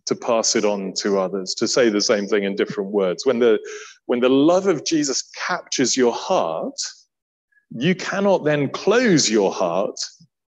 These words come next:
to his people, because in him,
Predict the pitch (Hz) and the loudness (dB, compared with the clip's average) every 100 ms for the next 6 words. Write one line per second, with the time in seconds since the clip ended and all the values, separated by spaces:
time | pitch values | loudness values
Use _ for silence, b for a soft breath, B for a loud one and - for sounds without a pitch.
0 | _ _ _ - 139 113 120 104 - 107 | _ _ _ -4 0 0 0 -2 -2 -4
1 | 95 - - - - _ _ _ _ _ | -6 -8 -10 -12 -20 _ _ _ _ _
2 | _ _ _ 110 - 120 - - 170 165 | _ _ _ -6 0 2 0 0 0 2
3 | 143 - 185 107 80 131 | -2 -2 -2 -2 -4 -10